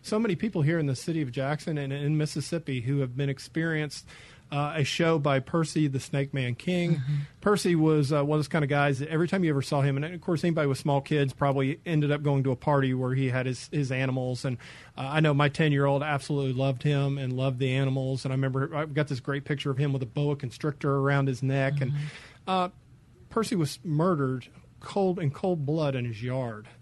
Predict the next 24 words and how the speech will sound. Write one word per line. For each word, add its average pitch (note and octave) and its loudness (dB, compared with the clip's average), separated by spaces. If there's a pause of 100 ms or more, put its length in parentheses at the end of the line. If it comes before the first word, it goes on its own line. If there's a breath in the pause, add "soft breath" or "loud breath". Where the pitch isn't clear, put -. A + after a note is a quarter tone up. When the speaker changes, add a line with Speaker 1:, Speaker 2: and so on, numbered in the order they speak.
Speaker 1:
uh, B2+ -8
last, C3 -8
what, B2 -10
Friday. C#3 -2
Speaker 2:
That's D3 -4
right. - -16 (200 loud breath)
Speaker 1:
And, D#3 4
uh, D#3 -6
just E3 -2
a F3 -2
lot D#3 2
of E3 0
people D#3 -4
have B2+ -2
outpoured, C#3+ -2 (180)
a D#3 -8
lot D3 0
of C#3+ -4
outpouring D3 0
of A#2+ -8
grief D3 0
and, C3 -6
and C#3 -4
just C#3 -2